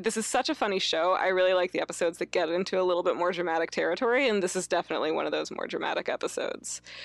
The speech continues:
So I enjoy it. I like seeing Devi held accountable for her actions, just, like, a tiny, tiny bit. Um, and of course, I'm sure we'll talk a lot about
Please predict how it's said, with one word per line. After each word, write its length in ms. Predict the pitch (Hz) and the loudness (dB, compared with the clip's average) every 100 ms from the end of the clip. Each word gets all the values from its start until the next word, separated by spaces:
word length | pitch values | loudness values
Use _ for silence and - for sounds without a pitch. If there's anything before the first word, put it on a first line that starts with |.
| - - | -16 -14
So 520 | - 233 214 202 196 208 - - - - | 0 4 6 6 4 0 -6 -18 -8 0
I 160 | 269 | 4
enjoy 340 | 294 233 220 214 | 4 6 6 6
it. 260 | 214 208 - | 6 4 2
I 140 | 202 | 2
like 220 | 208 233 226 | 4 4 2
seeing 600 | - 240 226 214 202 202 | 2 4 4 4 2 4
Devi 600 | 196 180 202 190 190 208 | 4 4 4 4 4 4
held 460 | 208 190 190 180 - | 2 4 4 2 0
accountable 580 | - - 185 220 233 240 | 0 0 0 2 2 2
for 140 | 226 | 0
her 160 | 208 165 | 2 2
actions, 540 | 190 - 269 285 269 | 2 2 2 2 0
just, 200 | 214 - | -4 -2
like, 200 | 185 185 | 0 0
a 100 | - | -2
tiny, 440 | - - 175 185 190 | -4 -4 -2 -2 -2
tiny 280 | 180 175 | -2 0
bit. 380 | 180 185 254 - - - _ - | 2 2 2 -2 -14 -20 _ -2
Um, 600 | 202 180 170 170 165 165 - | 0 4 4 4 2 0 0
and 520 | - 180 170 170 175 - - | 0 0 2 0 -2 -4 -4
of 140 | 190 | -2
course, 280 | - 180 - | 2 2 2
I'm 140 | 190 | 0
sure 200 | 196 220 | 2 4
we'll 200 | 208 196 | 4 2
talk 260 | - 196 190 | 2 2 2
a 60 | 180 | 0
lot 520 | 180 175 175 160 - - | 4 6 6 4 -2 -4
about 760 | 185 185 170 160 156 143 - | 0 2 4 4 2 0 -4